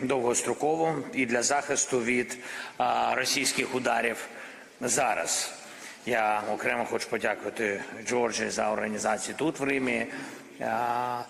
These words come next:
е, нашої коаліції, і окремо подякувати, е, Кіру Стармеру і Мануелю Макрону. Вони були,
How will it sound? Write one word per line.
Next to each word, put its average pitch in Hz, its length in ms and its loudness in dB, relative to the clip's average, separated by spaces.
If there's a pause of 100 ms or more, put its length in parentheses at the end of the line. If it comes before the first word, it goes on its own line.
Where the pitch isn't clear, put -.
(440)
е, 123 180 0
нашої 110 460 2
коаліції, 120 1080 2
і 110 560 2
окремо 113 840 2
подякувати, 107 920 0 (300)
е, 117 80 -2
Кіру 120 280 -2
Стармеру 107 500 -2
і 104 280 -2 (540)
Мануелю 120 380 0
Макрону. 117 640 -2
Вони 104 160 -6
були, 104 300 -4